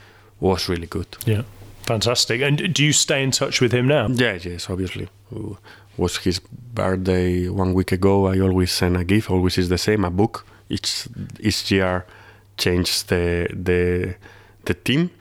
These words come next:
Speaker 1: but normally related with football, or, or is not related with football, with our, our role. And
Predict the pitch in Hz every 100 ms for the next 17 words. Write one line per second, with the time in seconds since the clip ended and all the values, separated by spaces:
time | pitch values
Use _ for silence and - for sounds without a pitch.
0 | - - 87 92 90 87 87 87 90 92
1 | 90 87 87 - 120 101 98 98 95 98
2 | 95 92 95 107 101 101 101 95 104 101
3 | 101 95 95 95 - 104 98 98 98 90
4 | - - - - 98 92 90 92 90 90
5 | 87 87 - - - - - - - 95
6 | 87 87 87 101 113 101 95 92 90 87
7 | 85